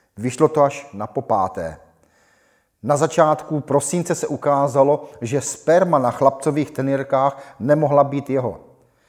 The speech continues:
Co bylo na tom všem ale nejvíce udivující, byla skutečnost, že osvobozený nejevil ani hořkost, ani hněv. Prohlásil: „Vložil jsem vše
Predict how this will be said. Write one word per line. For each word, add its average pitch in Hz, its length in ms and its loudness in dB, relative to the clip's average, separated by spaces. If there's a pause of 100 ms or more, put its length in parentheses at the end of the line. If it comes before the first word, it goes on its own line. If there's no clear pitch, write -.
(300)
Co 147 160 -2
bylo 185 200 4
na 185 60 -2
tom 185 240 -2
všem 170 260 -4
ale 160 160 0
nejvíce 160 640 0 (180)
udivující, 151 720 -2
byla 147 200 2
skutečnost, 131 880 -6 (300)
že 131 220 0 (180)
osvobozený 151 800 2
nejevil 151 640 2 (340)
ani 165 260 2
hořkost, - 880 -4 (320)
ani 131 280 0
hněv. 117 320 -6 (800)
Prohlásil: 143 760 4 (300)
„Vložil 143 480 0
jsem 139 300 -4
vše 135 340 0